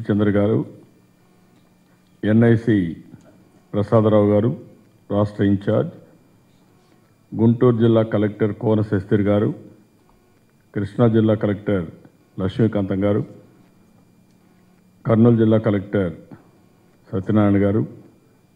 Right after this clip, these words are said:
జాయింట్ కలెక్టర్ గుంటూరు ఇంతియాజ్ గారు,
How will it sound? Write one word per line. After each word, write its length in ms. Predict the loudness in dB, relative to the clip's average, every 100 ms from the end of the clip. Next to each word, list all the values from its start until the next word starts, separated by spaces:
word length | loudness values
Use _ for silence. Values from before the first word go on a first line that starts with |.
| _ _ -20 -12 -2
జాయింట్ 280 | 2 2 2 0
కలెక్టర్ 340 | 0 -2 -2 0
గుంటూరు 480 | 2 2 0 -4 -10 -20 _ _ _ _ _ -4
ఇంతియాజ్ 360 | -2 0 0 2 2
గారు, 180 | 2